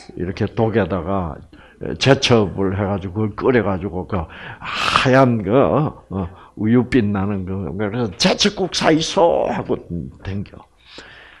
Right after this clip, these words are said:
그 제첩국에 밥 말아가지고 뭐야? 고춧가루. 이거는 제철국인지 고추국인지.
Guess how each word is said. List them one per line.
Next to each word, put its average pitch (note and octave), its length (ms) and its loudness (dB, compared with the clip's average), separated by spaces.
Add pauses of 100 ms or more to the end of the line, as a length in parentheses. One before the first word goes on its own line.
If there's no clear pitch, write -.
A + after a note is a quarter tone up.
(340)
그 B3 360 2
제첩국에 F3+ 1500 4 (840)
밥 D#3 120 8
말아가지고 D#3+ 720 6
뭐야? A2 240 0 (280)
고춧가루. - 680 2 (2000)
이거는 F#3+ 420 4
제철국인지 F3 1120 8
고추국인지. F3+ 920 4